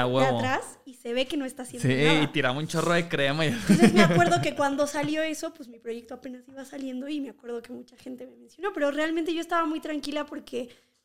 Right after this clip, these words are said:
Speaker 2: jamás, eh, jamás había pasado algo así.
Speaker 1: Es que es de lo que voy,
Speaker 2: Entonces
Speaker 1: que la gente se queda sesgada de
Speaker 2: Claro.
Speaker 1: que, ah, es una chava, a huevo de que el
Speaker 2: Ah,
Speaker 1: set
Speaker 2: bueno,
Speaker 1: está
Speaker 2: también, también,
Speaker 1: Sí.
Speaker 2: también como que también fue el movimiento justo que, pues, en ese momento creo que es, mm,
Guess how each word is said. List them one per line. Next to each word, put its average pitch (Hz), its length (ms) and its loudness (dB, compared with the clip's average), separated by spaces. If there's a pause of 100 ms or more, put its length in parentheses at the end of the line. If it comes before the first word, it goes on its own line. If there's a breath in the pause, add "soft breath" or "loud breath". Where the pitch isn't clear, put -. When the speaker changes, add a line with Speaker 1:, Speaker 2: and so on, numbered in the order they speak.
Speaker 2:
jamás, 277 520 -2
eh, 285 280 -6 (220)
jamás 285 340 -4
había 285 240 -2
pasado 233 320 -8
algo 226 180 -6
así. 226 280 -14
Speaker 1:
Es 190 100 -6
que 170 80 2
es - 40 4
de 180 40 6
lo 175 80 4
que 170 60 0
voy, 170 80 8
Speaker 2:
Entonces 170 60 4
Speaker 1:
que 175 80 4
la 156 100 6
gente 147 220 0
se 170 140 -2
queda 170 240 4
sesgada 175 680 6
de 175 100 6
Speaker 2:
Claro. 165 80 2
Speaker 1:
que, 165 120 2
ah, 170 220 6
es 170 100 0
una 180 640 2
chava, 240 520 4
a 143 160 0
huevo 190 440 4
de 170 200 0
que 147 200 -2
el 131 100 -2
Speaker 2:
Ah, - 140 6
Speaker 1:
set 415 80 8
Speaker 2:
bueno, - 220 6
Speaker 1:
está - 160 0
Speaker 2:
también, 143 480 4
también, 254 380 -2
Speaker 1:
Sí. 240 60 -4
Speaker 2:
también 262 320 -2
como 277 220 -6
que 240 420 -6
también 254 360 -6
fue 302 140 -8
el 294 60 -2
movimiento 254 540 -6
justo 269 280 -16
que, 240 180 -10
pues, 240 180 -18
en 254 80 -10
ese 254 120 -8
momento 285 320 -6
creo 320 140 -12
que 285 120 -14
es, - 200 -18 (180)
mm, 240 120 -20